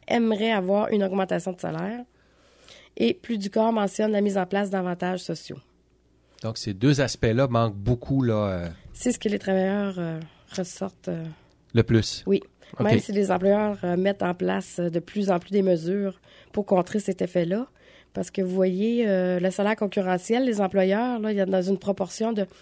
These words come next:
Speaker 1: soixante-dix-sept pour cent en capture. Euh, les employeurs ont mis l'accent là-dessus, ils ont travaillé le salaire. En aquaculture aussi, et la transformation aussi, dans une proportion de soixante-sept pour cent et quarante-quatre pour cent.
Speaker 2: On le
Speaker 1: Même
Speaker 2: sait.
Speaker 1: si c'est les,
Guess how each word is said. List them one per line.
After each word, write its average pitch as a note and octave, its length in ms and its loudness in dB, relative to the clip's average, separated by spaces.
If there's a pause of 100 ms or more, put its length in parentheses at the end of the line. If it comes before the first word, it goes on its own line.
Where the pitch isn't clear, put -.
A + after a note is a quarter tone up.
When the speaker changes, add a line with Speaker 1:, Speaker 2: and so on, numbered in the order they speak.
(220)
Speaker 1:
soixante-dix-sept A3+ 880 -2
pour G3 160 -10
cent A3 260 -6 (560)
en F#3+ 120 -2
capture. A3 640 -4 (580)
Euh, F3+ 480 0
les F3+ 220 -2
employeurs G3 240 0
ont G3+ 40 2
mis G3 280 4
l'accent F#3 320 -4
là-dessus, F#3+ 440 -6
ils A3+ 40 0
ont F#3+ 40 -4
travaillé F#3 300 0
le F#3+ 100 -2
salaire. F#3+ 520 -6 (500)
En G3+ 120 4
aquaculture G3+ 640 2
aussi, A3+ 420 -4
et G#3+ 80 0
la G3+ 80 0
transformation G3 680 -2
aussi, G3 300 -8
dans G#3 120 0
une F#3+ 160 -2
proportion G3 480 -4
de G3 100 -2
soixante-sept G3+ 640 -2
pour G3 140 -14
cent G#3+ 180 -2 (100)
et G3+ 80 -8
quarante-quatre F#3+ 440 -4
pour - 140 -20
cent. F3+ 200 -8 (540)
Speaker 2:
On A3+ 120 8
le G#3+ 60 8
Speaker 1:
Même A#3+ 260 10
Speaker 2:
sait. G#3 60 -2
Speaker 1:
si A#3 300 0
c'est G3 240 0
les, F#3+ 200 4